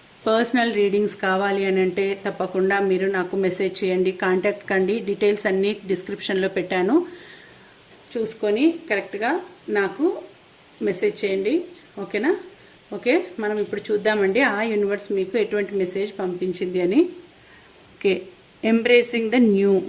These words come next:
So, embracing, embracing the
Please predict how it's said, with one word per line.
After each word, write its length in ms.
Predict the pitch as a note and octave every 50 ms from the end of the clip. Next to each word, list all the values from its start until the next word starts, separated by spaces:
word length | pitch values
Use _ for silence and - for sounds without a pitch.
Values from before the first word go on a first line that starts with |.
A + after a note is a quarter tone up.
| - - - - - - - - - - - - - - - - - - - - - - - -
So, 140 | - G#3 G3 - - - A3+
embracing, 760 | A3 A3 A#3 A#3+ A3 A#3 G#3+ G#3+ G3+ - - G#3+ G3 F#3+ F#3 - - - - - - - G#3+
embracing 640 | A3 A3 A3 A3 A3 A3 G#3+ G#3+ - A3 G#3 G#3 G3
the 180 | G#3 A#3+ B3+